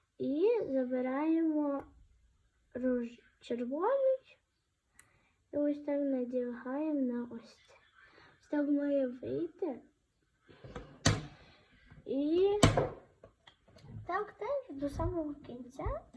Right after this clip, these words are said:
Якщо хтось не побачив, ще раз показую. Вам треба просто запхати гачок сюди, знайти червону. Тут, що ми з вами робили.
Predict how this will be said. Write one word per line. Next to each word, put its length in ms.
Якщо 220
хтось 300
не 100
побачив, 680
ще 260
раз 140
показую. 640
Вам 160
треба 320
просто 400
запхати 520
гачок 500
сюди, 220
знайти 600
червону. 1080
Тут, 300
що 120
ми 180
з 40
вами 340
робили. 520